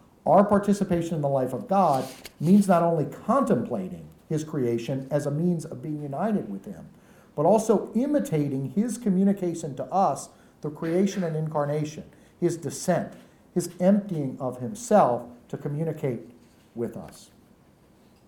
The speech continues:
With few exceptions, contemporary Christian thought and art has focused on the human drama without attending to the shape of the created cosmos, or to the way in which we are to perceive and praise God through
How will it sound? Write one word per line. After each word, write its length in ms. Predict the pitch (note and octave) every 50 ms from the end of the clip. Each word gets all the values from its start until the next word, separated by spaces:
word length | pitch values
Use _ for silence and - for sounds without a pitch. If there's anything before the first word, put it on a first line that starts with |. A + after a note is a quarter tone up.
| _ _ _ _ - - _ _ _ _ _ _ _ _ _ _ _ _ _ _ _ _ _ _ _ _ _ _ _ _ _ _ _ - _ -
With 180 | D3 C#3+ C#3+ -
few 180 | A3+ A#3+ A3+
exceptions, 720 | F3+ - - F#3+ E3+ D3+ - - - - - - - - _ _ -
contemporary 460 | C#3+ C#3 D#3+ F3 F3 F#3+ F3 D3+ -
Christian 440 | - E3 D#3+ - - D#3+ C#3 - -
thought 340 | - D3+ D3 C#3+ C#3 -
and 120 | - A#2+ A#2
art 280 | A#2 B2+ A#2+ G#2 G#2 - - - - - - - - -
has 120 | D3 C#3+
focused 400 | - - F3+ E3+ - F3 - - - -
on 140 | D3+ C#3+ C#3
the 60 | B2+
human 340 | B2 C3+ E3 F3+ F3 D#3+ C#3
drama 460 | B2+ C#3 C#3 C#3 C#3 C3+ C3 B2+ - - - - _ -
without 300 | - C#3 C3+ C#3+ E3 E3+
attending 520 | D#3+ - - D#3+ D#3 D#3 D3+ D3+ C#3+ C3+
to 80 | - C3+
the 100 | B2+ B2+
shape 420 | - - - D3+ C#3+ C#3+ C#3+ - -
of 80 | B2
the 80 | - C#3
created 460 | - - D3 C3 B2 B2 A#2 A2+ G2+
cosmos, 640 | - A#2 A2 A2 G#2+ - - D#2 D#2+ D#2 - - - _ _ _ _ _ _ _ _ _ -
or 160 | - D#3 F3
to 120 | F3 F3+ F#3+
the 80 | E3+
way 220 | D#3 D3+ E3 E3+ E3
in 120 | D#3+ D#3
which 200 | D3+ D3+ D3+ -
we 140 | E3+ C#3+ C3+
are 140 | C3+ C3 C3
to 100 | - -
perceive 640 | - C#3 B2 - - - F#3+ F#3 F3 E3+ F3 F3 - - - - - -
and 200 | - B2+ A#2+ -
praise 400 | - - F3 E3+ D#3+ D#3+ D#3+ D3+
God 400 | - D3 C3 B2+ B2 B2 B2 -
through 420 | - D#3 D3 C#3+ C#3+ C#3 C3 C3